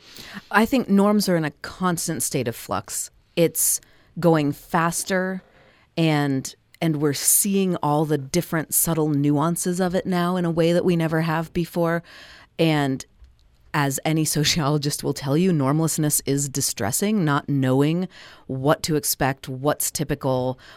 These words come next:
what's considered bad form, what's considered good behavior, what's considered sportsmanlike, what's considered not. These are,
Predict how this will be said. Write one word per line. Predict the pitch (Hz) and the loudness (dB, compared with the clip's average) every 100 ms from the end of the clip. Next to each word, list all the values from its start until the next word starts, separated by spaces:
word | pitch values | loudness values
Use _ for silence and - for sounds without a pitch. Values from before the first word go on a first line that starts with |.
| - | -4
what's | 160 - - | -2 -2 -4
considered | 165 - 143 139 131 | -4 -2 -2 -4 -4
bad | 139 131 135 | -4 -4 -4
form, | - 131 127 127 | -4 -4 -2 -4
what's | 127 - | -6 -8
considered | - 139 139 139 131 - | -8 -6 -4 -6 -6 0
good | 143 131 | 0 0
behavior, | 139 135 135 127 123 123 - - - | -4 -2 -4 -4 -6 -6 -10 -20 -10
what's | - - | -10 -6
considered | 143 - 139 139 | -8 -6 -4 -2
sportsmanlike, | - - - - 143 131 131 127 - | -4 -2 -4 -4 -4 -2 -4 -6 -8
what's | 110 - | -6 -6
considered | - 123 - 127 127 127 | -6 -4 -2 -2 -6 -4
not. | 131 131 143 - - - - - - _ _ _ | -2 -2 -4 -6 -16 -20 -20 -20 -20 _ _ _
These | 190 160 214 190 | -4 -2 0 0
are, | 180 156 | 0 0